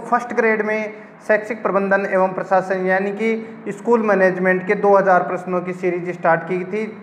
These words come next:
जिसमें अपने बारह सौ साठ question, बारह सौ साठ क्वेश्चन दोस्तों बयालीस भाग में अपने complete हो चुके हैं।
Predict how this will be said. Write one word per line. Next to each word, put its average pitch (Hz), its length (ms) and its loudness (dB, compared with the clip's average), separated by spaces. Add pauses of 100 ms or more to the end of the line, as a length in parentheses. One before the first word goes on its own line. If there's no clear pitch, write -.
(180)
जिसमें 180 280 -4
अपने 185 360 2 (760)
बारह 190 300 6
सौ 233 220 -2
साठ 180 360 2
question, 175 420 -4 (500)
बारह 175 240 4
सौ 226 180 -6
साठ 208 280 2
क्वेश्चन 214 280 -6
दोस्तों 208 320 -2
बयालीस 196 480 -4
भाग 185 240 4
में 196 160 0
अपने 190 260 -4
complete 175 400 -4
हो 190 100 0
चुके 190 240 -6
हैं। 208 180 0